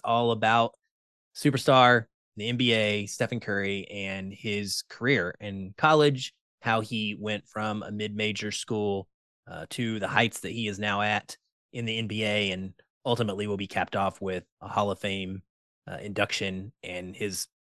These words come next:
place being cemented as probably one of the ten best players ever to play the game. I'm a gigantic basketball fan. N B A, N C A A college basketball are my two favorite sports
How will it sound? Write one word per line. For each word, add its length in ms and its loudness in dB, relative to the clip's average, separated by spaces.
place 260 2
being 220 -4
cemented 420 -2
as 80 -4
probably 280 2
one 160 -2
of 60 -6
the 60 -4
ten 240 -6
best 220 0
players 540 -2
ever 420 0
to 100 -4
play 160 -2
the 100 -4
game. 380 -2
I'm 440 0
a 160 -4
gigantic 560 2
basketball 440 4
fan. 480 -2
N 120 -8
B 180 0
A, 420 -2
N 100 -6
C 180 -2
A 40 -2
A 40 -6
college 300 -4
basketball 360 -6
are 60 -4
my 120 -8
two 180 -10
favorite 340 0
sports 560 -4